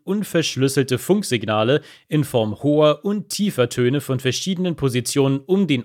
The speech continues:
oberirdischen Teil von Standort D E fünf abgefangen. Da kein Sender ausfindig gemacht werden konnte und die Signale von verschiedenen Positionen aus gesendet werden,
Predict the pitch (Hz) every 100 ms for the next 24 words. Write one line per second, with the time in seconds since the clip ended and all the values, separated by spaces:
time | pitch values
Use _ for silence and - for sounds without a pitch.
0 | - 165 165 151 143 123 127 - 127 127
1 | 120 - 127 123 127 - 113 117 - 123
2 | - 127 - 131 - 92 76 64 - -
3 | - _ _ _ - 120 - 127 113 107
4 | 151 160 113 123 120 135 123 107 120 117
5 | - 123 120 113 135 135 180 151 127 120
6 | 120 123 127 135 135 123 131 - 196 214
7 | 208 - 147 135 - 143 135 123 - 113
8 | 143 131 - 117 120 147